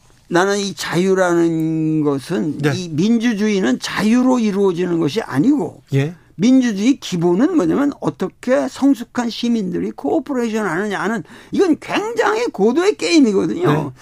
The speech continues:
Speaker 1: 이거를 그냥 자유라는 개념에서 누구나 자유롭다.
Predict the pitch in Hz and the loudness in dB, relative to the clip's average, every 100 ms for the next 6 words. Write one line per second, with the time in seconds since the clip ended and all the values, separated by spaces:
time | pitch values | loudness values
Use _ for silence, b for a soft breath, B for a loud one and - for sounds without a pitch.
0 | B 147 311 330 392 392 302 427 - 226 | B -2 0 2 4 4 4 2 0 4
1 | 294 302 349 359 330 294 320 320 320 320 | 6 6 4 4 4 4 4 2 0 -2
2 | 320 302 302 320 226 359 381 359 214 269 | 0 0 2 0 0 0 0 0 0 2
3 | 262 247 269 | 2 2 0